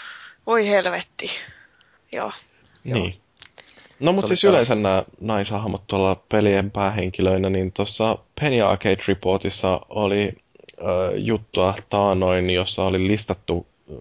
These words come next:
Speaker 2: kaikki seikkailupelit ja roolipelit ja räiskinnät, joissa on naispäähenkilö. Ja ne oli kattonut tuollaiset kuusisataaseitsemänkymmentä peliä, ja niistä kolmessasadassa sai itse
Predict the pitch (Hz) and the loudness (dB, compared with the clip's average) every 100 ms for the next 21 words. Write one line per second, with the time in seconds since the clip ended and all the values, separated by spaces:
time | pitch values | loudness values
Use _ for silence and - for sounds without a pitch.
0 | 98 - 95 101 - 98 - 92 82 92 | -8 -4 -2 -2 0 0 2 0 0 0
1 | 90 90 92 90 87 87 92 90 92 - | 0 0 0 2 2 2 0 0 -2 0
2 | 90 90 - 90 85 87 - - - 90 | 0 0 0 -2 0 -2 -4 -8 -2 -2
3 | 92 92 87 87 - 85 90 90 87 95 | -2 -6 -6 -4 -2 -2 -2 -4 -2 -2
4 | 110 101 - 82 85 98 90 85 87 92 | -2 -4 -2 0 0 0 -2 0 2 0
5 | - - - - - - - 95 92 90 | -4 -20 -20 -20 -20 -16 -2 2 4 2
6 | - 78 - 98 101 113 135 - 107 104 | 0 -12 -10 -2 0 2 -2 -2 -4 -2
7 | 101 101 - - 107 101 - 87 - 95 | -2 -4 -4 -4 -4 -2 -2 -2 0 -4
8 | - 92 90 98 92 71 90 90 90 - | -2 -4 -2 0 0 -2 -4 -4 -6 0
9 | 104 104 92 85 90 _ _ - - - | 2 4 4 2 0 _ _ -20 -16 -6
10 | 92 90 90 98 95 95 - 107 104 98 | -2 -2 0 -2 -2 -2 0 2 2 0
11 | 92 - 80 82 87 90 85 98 95 - | -2 0 0 -2 -4 -4 -2 -4 -6 -2
12 | 85 | -2